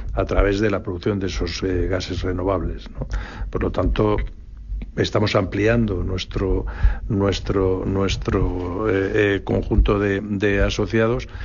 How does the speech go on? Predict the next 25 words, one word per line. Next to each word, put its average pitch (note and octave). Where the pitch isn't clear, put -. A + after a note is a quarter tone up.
pero G2+
básicamente, G#2
como F#2+
digo, G2+
eh, F2+
desde F#2+
el F2+
principio F#2+
son F#2+
empresas F#2+
relacionadas F#2
con F#2+
la F2
biomasa F2+
y -
con -
los F#2
aprovechamientos, F#2
eh, F2+
cubriendo G2+
toda G2+
la F2+
cadena F#2
de F#2
valor, F2+